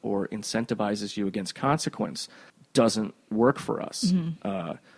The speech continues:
Speaker 1: so it, we can have a discipline about something if we have a structure around it. It's sort of like that idea of, like, sober you doing drunk you favors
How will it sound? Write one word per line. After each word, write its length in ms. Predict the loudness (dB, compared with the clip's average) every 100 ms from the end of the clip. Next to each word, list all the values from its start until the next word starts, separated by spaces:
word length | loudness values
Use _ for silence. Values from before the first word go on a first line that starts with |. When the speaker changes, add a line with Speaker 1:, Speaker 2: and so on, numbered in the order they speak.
| _
Speaker 1:
so 580 | -6 2 4 4 2 -2 -8 _ _ _
it, 200 | 0 2
we 120 | 4
can 180 | 4 2
have 300 | 4 8 8
a 60 | 8
discipline 480 | 4 2 0 0 0
about 240 | 2 0
something 320 | 0 -2 -2
if 160 | -2 0
we 80 | 0
have 240 | 2 0
a 80 | 0
structure 560 | -4 2 2 2 0 0
around 380 | 0 0 0 0
it. 80 | 0
It's 140 | 0
sort 200 | 4 4
of 80 | 6
like 140 | 2
that 140 | 4 4
idea 400 | 4 4 4 4
of, 100 | 2
like, 360 | -2 -4 -10 _ _ _ -16 -16 -10
sober 440 | 0 8 8 10
you 260 | 8 8 6
doing 240 | 4 2 2
drunk 320 | 2 0 2
you 160 | 2 4
favors 680 | 4 4 6 4 4 0